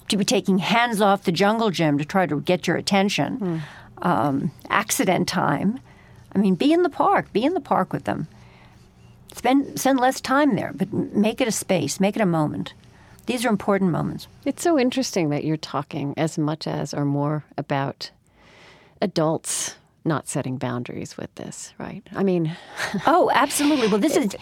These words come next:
Speaker 1: this is data-driven. I mean, this is data-driven in the sense that this is one of the surprises to me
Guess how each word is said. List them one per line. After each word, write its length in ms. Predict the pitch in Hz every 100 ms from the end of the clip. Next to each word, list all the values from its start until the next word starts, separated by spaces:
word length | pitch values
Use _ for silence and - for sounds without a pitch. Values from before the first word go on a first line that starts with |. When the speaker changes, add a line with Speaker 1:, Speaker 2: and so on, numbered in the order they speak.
| -
Speaker 1:
this 160 | - 330
is 160 | 294
data-driven. 760 | - 240 262 233 170 190 170 -
I 40 | 202
mean, 140 | 196
this 160 | 247 285
is 100 | 220
data-driven 640 | 220 240 254 202 202 190
in 60 | 180
the 80 | 170
sense 280 | - 196 175
that 80 |
this 180 | 170 220
is 100 | 208
one 160 | 196 185
of 80 | 170
the 80 |
surprises 760 | 147 - - 202 196 208 190 180
to 140 | - 196
me 520 | 185 196 151 -